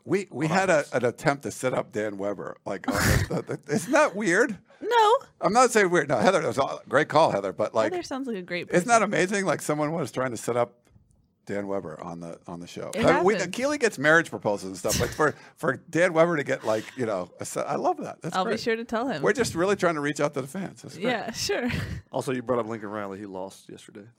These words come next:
Speaker 1: They did lose
Speaker 3: True,
Speaker 1: yesterday,
Speaker 3: true.
Speaker 1: yeah.
Speaker 2: Kansas State.
Speaker 3: Um. Anyway.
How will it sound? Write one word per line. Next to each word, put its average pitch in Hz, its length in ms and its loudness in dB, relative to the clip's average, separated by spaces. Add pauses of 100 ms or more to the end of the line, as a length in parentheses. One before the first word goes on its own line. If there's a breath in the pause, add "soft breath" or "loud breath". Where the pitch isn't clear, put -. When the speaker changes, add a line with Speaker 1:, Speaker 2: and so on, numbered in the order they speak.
(140)
Speaker 1:
They 127 120 2
did 117 200 -2
lose 87 240 -6
Speaker 3:
True, - 80 -8
Speaker 1:
yesterday, - 320 -8
Speaker 3:
true. 113 100 -8
Speaker 1:
yeah. 107 60 -6
Speaker 2:
Kansas 101 200 -14
State. - 580 -14 (320)
Speaker 3:
Um. 190 380 2 (320)
Anyway. 226 400 0